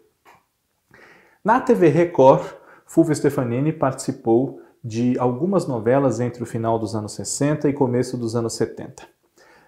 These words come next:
Eh, Algemas de Ouro, As Pupilas do Senhor Reitor e Os Deuses Estão Mortos são as que nós podemos destacar, né? Especialmente As Pupilas do Senhor Reitor, na qual ele fez Pedro,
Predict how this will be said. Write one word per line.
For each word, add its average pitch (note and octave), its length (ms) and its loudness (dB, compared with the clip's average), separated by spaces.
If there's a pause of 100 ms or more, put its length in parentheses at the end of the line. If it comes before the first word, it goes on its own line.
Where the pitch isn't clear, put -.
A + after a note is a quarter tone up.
(180)
Eh, G2 640 -2 (180)
Algemas A#2 500 2
de A2 140 0
Ouro, E3+ 640 6
As - 140 -10
Pupilas C3 440 0
do - 60 -10
Senhor A2 320 -10
Reitor C#3+ 500 0 (240)
e A#2 180 -8
Os A2+ 200 -2
Deuses A2+ 520 0
Estão G#2+ 320 -8
Mortos - 600 0 (180)
são D3+ 320 -4
as C#3 120 -6
que C#3 80 -6
nós C3+ 180 -4
podemos A#2+ 540 -6
destacar, B2 720 -4
né? C#3 200 -6 (200)
Especialmente E3+ 720 0
As - 80 -8
Pupilas C#3 400 -2
do B2 80 -10
Senhor A#2+ 280 -8
Reitor, A#2 400 -4
na C3 140 -6
qual A2 220 -2
ele G#2+ 100 -4
fez - 280 -6
Pedro, B2 580 0